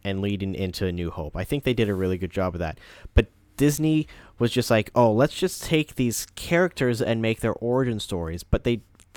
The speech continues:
they went about it the wrong way, because, like,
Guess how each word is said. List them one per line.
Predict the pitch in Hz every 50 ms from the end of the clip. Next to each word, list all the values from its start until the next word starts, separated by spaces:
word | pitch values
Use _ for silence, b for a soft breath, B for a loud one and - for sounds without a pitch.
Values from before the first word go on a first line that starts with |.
| - _ - -
they | 107 113 110 110 110 113 110 - _ _ _ _ _ _ _ _ _ _ _ _ - 113 _ _ -
went | 117 151 185
about | 226 208 113 120 123
it | 117
the | - 107
wrong | 98 98 95 95 90 85
way, | 87 87 85 82
because, | 85 - - 127 117
like, | 117 110